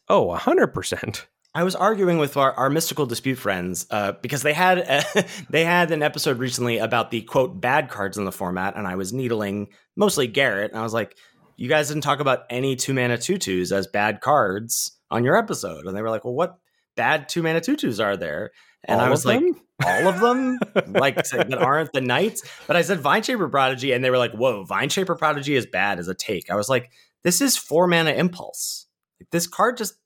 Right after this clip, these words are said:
Speaker 2: doesn't matter. Like, it, it's, I'm not saying it's, it's not bad or em-, embarrassing or anything. Like, you can put it in your deck, but I never pick it highly.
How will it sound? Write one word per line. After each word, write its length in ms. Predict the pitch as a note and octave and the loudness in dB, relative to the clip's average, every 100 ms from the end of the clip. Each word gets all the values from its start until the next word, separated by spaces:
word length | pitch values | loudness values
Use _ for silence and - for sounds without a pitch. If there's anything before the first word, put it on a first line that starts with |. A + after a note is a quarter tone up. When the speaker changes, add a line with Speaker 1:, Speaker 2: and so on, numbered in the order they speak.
| - | -4
Speaker 2:
doesn't 340 | C3 C3+ A#2 | -2 -2 -6
matter. 420 | E2 G#2+ D#3+ - - _ _ - | -6 -2 -2 -4 -18 _ _ -8
Like, 140 | F#3+ | -6
it, 120 | G3+ - - | -4 -8 -6
it's, 120 | G#3+ - | -4 0
I'm 140 | B3 | 0
not 160 | D4 D#4 | 0 0
saying 140 | D#4 | -4
it's, 100 | B3 | -6
it's 360 | - - - - | -8 -20 -16 -6
not 260 | B3 D3 A#2+ | -4 -4 0
bad 420 | D3+ G#3 G3 E3 | 4 6 4 2
or 140 | D#3 | 0
em-, 120 | D3 D3+ | -2 -2
embarrassing 1000 | D3+ C3+ B2+ - C#3 F#3+ A3+ F#3+ A2+ G#2+ | -2 -2 -6 -4 0 2 2 0 -4 -4
or 100 | G#2 | -2
anything. 280 | G#2 A#2 D#3 | -4 -2 -4
Like, 180 | C#3+ | -2
you 60 | D#3 | -4
can 180 | D3+ B2+ | -6 -6
put 200 | - G#3 | 0 2
it 120 | A3 | 2
in 120 | A#2+ | 0
your 160 | B2+ G#2+ | -2 -2
deck, 440 | F2+ F3 B2+ - - - _ | 2 2 0 -6 -20 -20 _
but 200 | D#3+ - _ _ _ _ - | -2 -2 _ _ _ _ -4
I 120 | C#3+ | 0
never 520 | B2+ B2 D#3+ G3+ C#3+ | 2 2 2 2 0
pick 300 | - D3+ E3+ | -2 -6 -2
it 80 | A3 | -4
highly. 600 | - E2+ E2+ F#2 D3+ | -4 -6 -4 -6 -6